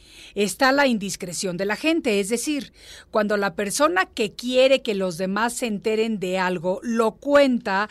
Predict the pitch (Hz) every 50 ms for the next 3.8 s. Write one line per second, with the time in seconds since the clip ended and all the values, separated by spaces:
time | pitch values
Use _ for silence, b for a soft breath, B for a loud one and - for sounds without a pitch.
0 | B B B B B - - - 226 220 185 165 - 233 240 254 277 277 - -
1 | 311 294 262 233 220 220 220 - - 233 233 - - 214 190 190 185 180 - 175
2 | 170 175 170 - 226 208 208 208 202 196 - 175 165 165 165 - 240 226 233 240
3 | 240 - 262 233 196 202 190 175 165 165 - 180 180 185 185